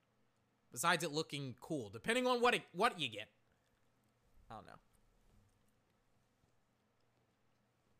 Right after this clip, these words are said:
Anyways, on the next play, Mahomes, he throws an incompletion for Tyreek Hill. Not his fault. Tyreek Hill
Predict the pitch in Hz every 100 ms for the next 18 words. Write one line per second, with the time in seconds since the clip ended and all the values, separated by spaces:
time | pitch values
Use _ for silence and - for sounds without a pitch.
0 | _ _ _ _ _ _ _ _ _ _
1 | _ _ 185 113 107 - - - _ 226
2 | 220 214 208 - 170 160 160 - _ _
3 | _ 127 147 151 165 170 160 - 143 131
4 | 156 151 139 147 143 127 147 131 139 117
5 | - 117 139 127 127 151 135 175 190 165
6 | 143 151 143 - 156 151 143 135 160 160
7 | 131